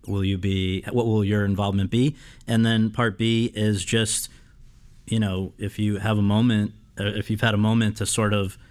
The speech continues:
stop and, like, take stock of, we've now been through just in the last hour, this whole trajectory of a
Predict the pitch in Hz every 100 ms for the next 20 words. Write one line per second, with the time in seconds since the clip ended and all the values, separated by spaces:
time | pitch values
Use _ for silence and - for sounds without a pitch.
0 | - - - - - 120 110 113 101 98
1 | 92 - 98 - 110 107 104 95 98 113
2 | 110 107 - - 104 107 117 92 104 101
3 | - 107 101 95 98 - 98 98 95 104
4 | 127 120 104 87 113 107 101 - - -
5 | - - - 101 107 110 101 101 98 98
6 | 95 95